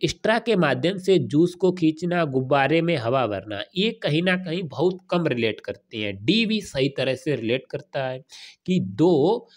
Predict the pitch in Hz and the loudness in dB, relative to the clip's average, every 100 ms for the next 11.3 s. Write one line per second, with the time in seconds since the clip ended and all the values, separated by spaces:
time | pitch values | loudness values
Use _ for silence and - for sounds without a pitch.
0 | _ 107 143 233 240 185 190 156 143 135 | _ -4 2 4 6 6 4 2 0 2
1 | 131 175 175 170 - 170 202 208 208 - | 2 2 0 -2 -2 -2 0 0 0 -4
2 | - 160 143 202 214 185 - 156 151 139 | -8 -4 -2 0 0 -2 -2 0 0 0
3 | 127 107 98 98 92 90 - 147 165 147 | -2 -2 -4 -8 -12 -18 -8 0 0 0
4 | 120 151 165 190 190 - 175 208 156 131 | -2 -2 0 -2 -2 -2 0 0 0 -4
5 | 123 131 135 127 190 - - - 151 131 | -2 0 0 -2 -2 -4 -6 2 4 4
6 | 107 101 98 - - - 135 123 180 202 | 0 -4 -10 -16 -20 -10 -4 0 0 0
7 | 190 185 160 120 120 196 131 131 135 180 | 0 0 2 0 2 0 2 0 2 2
8 | 170 170 - 165 - 180 - _ 151 143 | 2 0 -4 -4 -4 -4 -4 _ -2 2
9 | 147 107 - 92 - - 147 - - 175 | 4 2 -2 -16 -18 -8 -6 -4 -2 0
10 | 170 170 143 123 - - 104 170 180 117 | 0 -4 -4 -4 -6 -12 -6 -4 -4 -2
11 | 117 180 | 0 -2